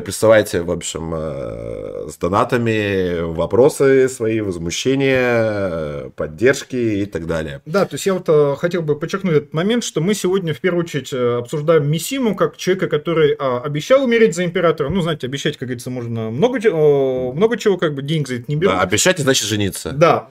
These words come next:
Speaker 2: а, и, э, но который один из немногих, кто обещал умереть за императора, собственно, взял и, э, в буквальном смысле слова умер за императора.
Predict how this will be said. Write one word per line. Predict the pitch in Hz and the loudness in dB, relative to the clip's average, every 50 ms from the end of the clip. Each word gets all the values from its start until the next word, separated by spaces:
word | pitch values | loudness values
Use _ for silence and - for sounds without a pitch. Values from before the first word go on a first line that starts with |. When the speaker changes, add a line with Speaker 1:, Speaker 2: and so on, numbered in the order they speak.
| 131 | -4
Speaker 2:
а, | 139 143 143 135 - | -2 0 0 2 2
и, | 220 285 | 2 2
э, | 285 220 208 190 180 175 | 4 4 8 8 6 6
но | 220 311 330 | 6 4 4
который | 320 277 - 285 269 262 254 240 220 | 4 2 4 4 4 6 6 6 6
один | 196 214 240 226 | 6 4 2 2
из | 202 190 | 4 4
немногих, | 208 208 226 269 254 233 214 - | 4 4 4 4 4 2 0 0
кто | - - 196 | 4 4 4
обещал | 180 175 185 - - 220 226 | 6 6 0 4 6 6 8
умереть | 208 202 190 190 156 156 | 8 6 4 4 2 2
за | 170 | -2
императора, | 160 156 180 180 214 233 233 226 196 180 | 0 2 4 4 4 6 6 4 4 4
собственно, | - 190 175 - - 180 165 | 2 0 -2 -2 -4 -2 -2
взял | 151 135 143 185 214 214 208 | 0 4 4 8 8 8 6
и, | - 175 190 | 6 2 2
э, | 214 226 226 220 220 190 180 165 156 | 4 6 6 6 8 8 8 8 8
в | 131 120 | 6 4
буквальном | 135 131 - 151 165 196 190 | -2 2 6 6 6 6 4
смысле | - - 160 147 - 139 | 0 0 -4 -4 -4 -6
слова | - 143 151 143 | -2 0 0 0
умер | 123 123 135 127 | 0 -2 -2 -2
за | 117 123 | -2 -2
императора. | 123 117 139 123 104 98 - 90 82 - | -2 0 0 0 -2 -2 -6 -10 -16 -16